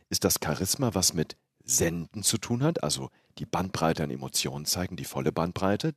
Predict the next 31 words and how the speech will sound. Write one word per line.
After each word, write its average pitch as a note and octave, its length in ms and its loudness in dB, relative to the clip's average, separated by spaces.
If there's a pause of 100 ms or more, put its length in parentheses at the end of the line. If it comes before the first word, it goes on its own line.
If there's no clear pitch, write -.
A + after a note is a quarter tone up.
echt - 320 -4
sein, A2 320 0 (460)
aber - 340 6
auch B2+ 200 6
das - 420 2 (300)
Eingehen B2+ 540 4
auf - 200 -4
den D2 160 0
anderen, G#2+ 400 2 (240)
also G2 200 6
Empathie F#2 800 2
spielt - 340 4
für E2+ 180 0
Charisma F#2 560 0 (360)
auch C#3+ 280 6
eine F2 160 0
wahnsinnige D#2+ 480 0
Rolle. G2 260 6
Habe C3+ 140 4
ich - 80 0
das - 180 -4
Gefühl, C3+ 300 4
die A#2+ 100 0
Person A#2 380 4
spricht - 420 -2
grad G2+ 240 6
mit F2+ 160 0
mir B2+ 360 2 (340)
und A2+ 220 0
meint E2+ 380 0
mich? - 400 2